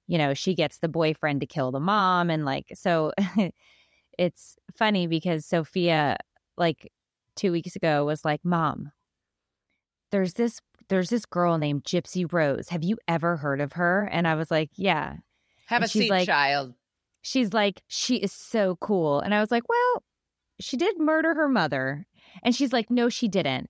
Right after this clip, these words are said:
Speaker 1: And I'm like, "No, she did." And she's like, "No, she didn't.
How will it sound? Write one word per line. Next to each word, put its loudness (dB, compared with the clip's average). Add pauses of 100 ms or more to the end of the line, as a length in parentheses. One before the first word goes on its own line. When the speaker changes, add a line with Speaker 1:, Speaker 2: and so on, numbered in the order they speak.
Speaker 1:
And 0
I'm 2
like, 0 (320)
"No, 2
she 0
did." 2
And -2
she's -2
like, 0
"No, 0 (340)
she -2
didn't. -4